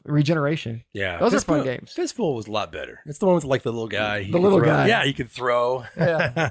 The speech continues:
Speaker 2: <laughs>
Speaker 1: you used better words than I was gonna use for that guy.
Speaker 2: <laughs>
Speaker 1: Thank you.
Speaker 2: You're welcome.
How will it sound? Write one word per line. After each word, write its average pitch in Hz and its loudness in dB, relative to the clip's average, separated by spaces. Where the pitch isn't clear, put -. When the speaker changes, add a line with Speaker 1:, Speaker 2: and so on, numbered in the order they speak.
Speaker 2:
<laughs> 143 -10
Speaker 1:
you 208 -2
used 185 0
better 151 2
words 156 2
than 143 -6
I 190 2
was 147 -2
gonna 139 -10
use 131 -8
for 135 -12
that 131 -8
guy. 127 -8
Speaker 2:
<laughs> - -4
Speaker 1:
Thank 208 0
you. 139 -10
Speaker 2:
You're 165 0
welcome. 123 0